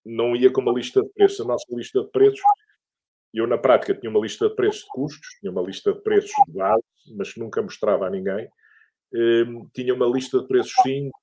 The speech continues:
preços de referência na prateleira. E era com base nos preços de referência na prateleira, o nosso posicionamento, que queríamos estar,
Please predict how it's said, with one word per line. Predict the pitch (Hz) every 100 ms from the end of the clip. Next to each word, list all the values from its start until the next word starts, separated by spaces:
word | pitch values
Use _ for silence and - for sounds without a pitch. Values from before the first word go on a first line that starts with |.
| _
preços | 151 139
de | 127
referência | 135 - 143 143 143
na | 131
prateleira. | - 107 - 82 71 - -
E | 120
era | 131
com | 139
base | 135 151 127
nos | 143
preços | - 135 -
de |
referência | - 131 117 120
na | 117 -
prateleira, | 113 120 123 131 139 _ _ _ _
o | 120
nosso | 139 143 -
posicionamento, | 113 113 - 110 107 117 165 160
que | _ _ -
queríamos | 113 117 110
estar, | - - 120 135 139